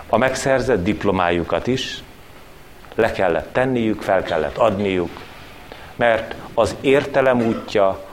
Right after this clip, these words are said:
a tudás útja Jézus Krisztushoz nem vezet el,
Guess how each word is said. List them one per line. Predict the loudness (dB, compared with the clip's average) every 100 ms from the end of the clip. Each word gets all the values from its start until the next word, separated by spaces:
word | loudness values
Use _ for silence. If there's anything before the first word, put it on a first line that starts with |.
| -2
a | 0 2
tudás | 2 4 4 2 -2
útja | -2 -2 -4 0 4 2 0 -10 -16 -16 -16 -12
Jézus | -2 4 4 4 0 0
Krisztushoz | 2 2 0 -2 -2 0 2 4 2 -6 -16 -20 -20 -20 -14 -4
nem | -2 0
vezet | -2 -2 -4
el, | -4 -4 -6 -10